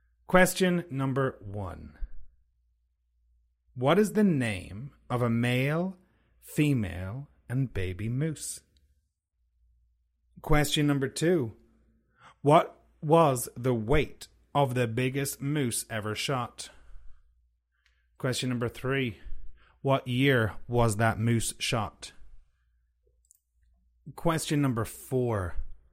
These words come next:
How much does a baby moose weigh when born? Question number five.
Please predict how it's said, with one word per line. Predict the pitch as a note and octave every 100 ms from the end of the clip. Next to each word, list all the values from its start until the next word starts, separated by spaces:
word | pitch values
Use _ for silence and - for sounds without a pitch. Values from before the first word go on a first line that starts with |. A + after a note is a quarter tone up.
| _ _ _ _ -
How | A2+ F3+ G#3
much | F#3+ D#3+ A#2 D2+ - C#3
does | C#3 C3+
a | C3+ A#2
baby | A#2 C#3+ D3+ D3 D3 D3 D3
moose | C3 C3 C3 A#2+ - A#2+
weigh | G#2+ C3 C3+ G#2 G#2 G2 -
when | G#2 G#2+ G2+ F#2+
born? | A2 A2 G#2+ G2 F2+ - - - - _ _ _ _ _ _ _ _ _ _ _ _ _ -
Question | D3+ C#3+ D3
number | C3+ B2+
five. | - B2 C3 B2+ A2 -